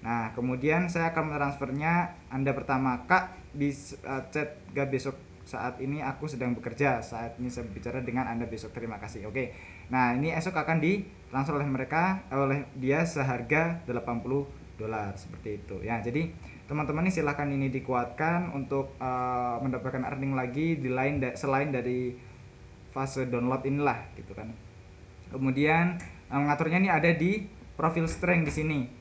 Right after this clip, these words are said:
Nah, di Rusty Studio ini teman-teman mendapat, eh, cantumkan saja ada Facebook, Instagram, LinkedIn, Twitter ya. Jadi teman-teman, saya juga pernah sebenarnya dari chat Instagram ini juga ada. Kemudian dari Facebook juga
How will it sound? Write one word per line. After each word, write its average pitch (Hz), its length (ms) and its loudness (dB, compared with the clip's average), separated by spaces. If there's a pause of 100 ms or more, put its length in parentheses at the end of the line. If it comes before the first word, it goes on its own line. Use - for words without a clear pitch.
(160)
Nah, 127 160 2
di 127 160 2
Rusty 131 240 0
Studio 139 560 2
ini 156 160 -2
teman-teman 143 560 -2
mendapat, 123 240 -2 (160)
eh, 123 320 0
cantumkan 131 480 0
saja 139 240 0
ada 139 80 2
Facebook, 143 500 0 (300)
Instagram, 143 640 2
LinkedIn, 139 560 0
Twitter 123 400 -4
ya. 131 180 0 (380)
Jadi 180 320 4
teman-teman, 175 640 0 (320)
saya 208 160 4
juga 165 240 6
pernah 180 240 4
sebenarnya 165 320 0
dari 131 720 4
chat - 340 -4
Instagram 131 600 0
ini 139 80 -4
juga 120 260 -2
ada. 151 380 0 (480)
Kemudian 131 480 2
dari 131 160 2
Facebook 135 400 -4
juga 127 240 2